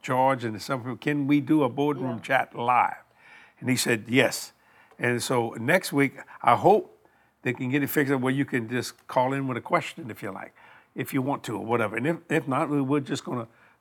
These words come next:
Speaker 1: do a boardroom chat live.
Speaker 2: Yeah, we, these are current. You know, we do it one day and tape air, uh, premiere
Speaker 1: Air it the
Speaker 2: it the
Speaker 1: next, yeah.
Speaker 2: next. But we're gonna do a live one
Speaker 1: And
Speaker 2: for
Speaker 1: if
Speaker 2: you,
Speaker 1: you
Speaker 2: so
Speaker 1: notice,
Speaker 2: it's
Speaker 1: we don't
Speaker 2: exciting.
Speaker 1: edit. I just let Kathy chew on me all she wants, you know what I'm saying?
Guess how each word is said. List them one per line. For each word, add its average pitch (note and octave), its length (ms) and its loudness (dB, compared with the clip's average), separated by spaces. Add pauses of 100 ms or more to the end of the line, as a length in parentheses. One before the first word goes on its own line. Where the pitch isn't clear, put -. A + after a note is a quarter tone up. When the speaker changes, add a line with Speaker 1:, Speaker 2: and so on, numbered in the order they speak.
(100)
Speaker 1:
do D3 220 2
a A#2 80 0
boardroom C#3 480 -4
chat C3+ 280 -2
live. - 120 0
Speaker 2:
Yeah, G3 160 -2
we, A#3 200 -4
these E4+ 280 -2
are D4 60 2
current. F#3 520 0
You F3+ 80 -2
know, F3+ 120 0
we G#3+ 160 0
do A3 180 2
it - 100 -4
one F3 280 -2
day F3 240 2
and E3+ 140 -2
tape F#3 260 -6 (360)
air, D#3+ 320 0
uh, C#3 320 2
premiere - 340 0
Speaker 1:
Air - 20 2
it B2 80 0
the C3 60 0
Speaker 2:
it B2+ 40 0
the - 80 -
Speaker 1:
next, E3+ 140 0
yeah. F3 140 2
Speaker 2:
next. G2+ 300 -2 (320)
But F3+ 200 -2
we're A3 100 -6
gonna D#4 120 -4
do F4 100 -2
a - 20 0
live D#4 300 -2
one E3+ 160 -2
Speaker 1:
And E3 140 4
Speaker 2:
for E3 100 6
Speaker 1:
if D#3 60 -2
Speaker 2:
you, F3 60 6
Speaker 1:
you D#3+ 60 6
Speaker 2:
so F3 80 4
Speaker 1:
notice, G#3+ 220 6
Speaker 2:
it's - 60 -4
Speaker 1:
we F3 80 6
don't D#3 140 2
Speaker 2:
exciting. C#3 180 2
Speaker 1:
edit. A2+ 200 -4 (180)
I D3+ 80 -8
just D3+ 220 -4
let D#3 220 0
Kathy D3+ 300 2
chew C#3+ 260 0
on C3+ 180 -2
me C#3+ 100 0
all B2+ 160 -2
she D3 180 -4
wants, A2+ 360 -6
you A2 80 -8
know A2 80 -8
what A#2 100 -8
I'm A#2 100 -12
saying? B2 280 -10